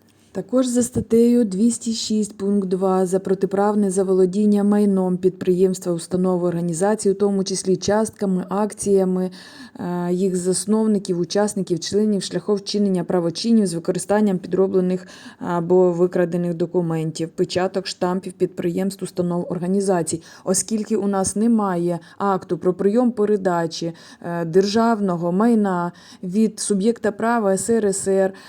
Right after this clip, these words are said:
е, У Р С Р до суб'єкта права У Р С Р, перейменованої в Україну, то це є на державному балансі. І ніхто не може його приватизувати законним шляхом, тільки шляхом підробки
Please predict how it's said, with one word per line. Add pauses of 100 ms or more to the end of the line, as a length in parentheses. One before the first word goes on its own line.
(240)
е,
У
Р
С
Р (100)
до
суб'єкта
права
У
Р
С
Р,
перейменованої
в
Україну, (320)
то
це
є
на
державному
балансі. (240)
І
ніхто
не
може
його
приватизувати
законним
шляхом,
тільки
шляхом
підробки